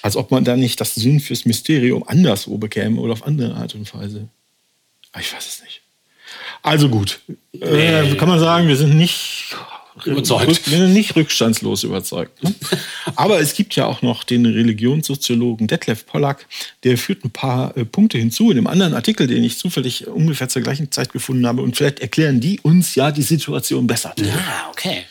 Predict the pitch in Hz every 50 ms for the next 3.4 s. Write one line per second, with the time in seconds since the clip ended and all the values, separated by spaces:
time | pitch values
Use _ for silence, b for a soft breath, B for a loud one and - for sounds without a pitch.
0 | - - - 101 95 95 127 143 101 104 110 101 107 107 101 107 123 135 - 123
1 | 104 - - 165 180 170 156 143 135 - 123 117 120 120 117 - 131 - 107 98
2 | 95 180 254 220 156 - 110 98 - - 101 101 98 90 95 104 113 117 110 107
3 | 104 - 156 185 226 - - -